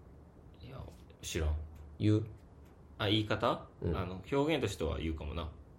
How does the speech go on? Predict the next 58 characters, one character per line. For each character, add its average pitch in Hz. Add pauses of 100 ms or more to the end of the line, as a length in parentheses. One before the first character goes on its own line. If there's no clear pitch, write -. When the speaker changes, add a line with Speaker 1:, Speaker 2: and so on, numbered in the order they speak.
(600)
Speaker 1:
斜 120
に、 120
Speaker 2:
う -
ん。 -
Speaker 1:
斜 110
に 104
構 107
え 107
る 107
み 98
た -
い -
な -
こ -
と -
や 107
ろ？ - (1160)
Speaker 2:
ち 95
ゃ 87
う 87
ね 82
ん 73
て。 78
Speaker 1:
え、 123
ち -
ゃ 107
う 120
ん？ 85 (260)
Speaker 2:
俺 67
も 65
ず -
っ - (180)
と 117
そ 107
う 101
思 95
っ 78
て -
て。 - (1080)
あ 98
の、 98
そ 92
の、 87 (240)
う 104
が 123
っ 123
た 87
見 87
方 80
っ 78
て -
い -
う 82
の 80
は 80
な 82
ん -
か、 -